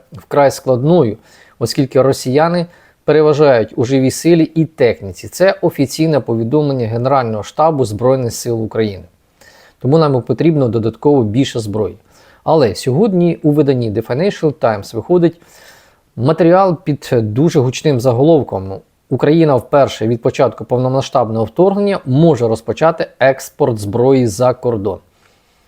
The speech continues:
Зовсім не корелюються між собою ці дві новини. Ми говоримо, що нам не вистачає військової техніки, ми констатуємо, що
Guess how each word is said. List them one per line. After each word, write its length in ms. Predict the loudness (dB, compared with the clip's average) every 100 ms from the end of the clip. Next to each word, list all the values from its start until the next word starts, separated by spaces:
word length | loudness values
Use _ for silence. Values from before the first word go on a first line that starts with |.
| _
Зовсім 600 | -2 2 2 -2 -8 -12 -14 -20 -20 _ _
не 160 | 0 2
корелюються 520 | 4 4 4 2 -2
між 160 | -4
собою 320 | -4 2 2 2
ці 140 | 0
дві 160 | -4 -4
новини. 340 | -4 -8 -12 _ _
Ми 120 | 2
говоримо, 360 | 4 4 4 2
що 160 | -2
нам 160 | -2 -2
не 100 | -2
вистачає 560 | -4 -6 -2 0 0 -2
військової 460 | -6 0 2 2
техніки, 680 | 2 0 0 -4 -6 -6 -8 -16 -20 _
ми 140 | -2
констатуємо, 600 | 0 0 -2 2 2 2 -2
що 380 | -2 2 2